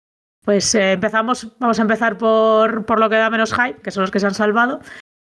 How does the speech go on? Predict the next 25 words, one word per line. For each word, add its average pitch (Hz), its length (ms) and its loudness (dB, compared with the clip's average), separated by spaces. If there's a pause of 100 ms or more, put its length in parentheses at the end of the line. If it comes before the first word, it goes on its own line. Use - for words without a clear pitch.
(120)
Y 254 580 4 (1200)
cuéntanos, 208 520 0
Miguel, 190 320 2
que 208 260 0
de 208 160 -2
lo 208 140 2
que, 208 340 2
de 208 180 2
lo 208 200 2
que 214 120 2
te 214 580 2
queri-, 220 260 0
de 220 120 2
lo 214 100 2
que 214 100 2
tú 240 180 0
querías 240 360 0
en 220 100 -2
dos 214 140 0
mil 220 100 4
veintidós, 220 440 2 (460)
¿qué, 202 640 2
qué 226 100 -4
ha 202 60 -2
salvado? 175 480 -6